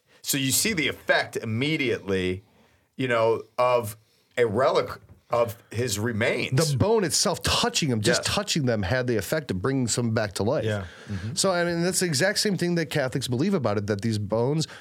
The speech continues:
Speaker 2: these relics really are imbued with the special supernatural character.
Speaker 1: It's even in the Acts of the Apostles.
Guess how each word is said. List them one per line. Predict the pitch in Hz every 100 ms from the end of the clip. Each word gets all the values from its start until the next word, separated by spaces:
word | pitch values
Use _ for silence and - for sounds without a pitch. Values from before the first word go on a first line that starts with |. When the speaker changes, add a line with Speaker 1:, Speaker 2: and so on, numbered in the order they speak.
| -
Speaker 2:
these | 127
relics | 120 107 123 135
really | 123 135 160
are | 131 139
imbued | 123 143 147
with | 98
the |
special | 98 - 127 - 123 110
supernatural | - - 123 123 113 92 87 95 95
character. | - 220 127 82 -
Speaker 1:
It's | -
even | 170 226
in | 143 113
the | 110
Acts | 110 107
of | 98
the | 98
Apostles. | 87 113 98 - -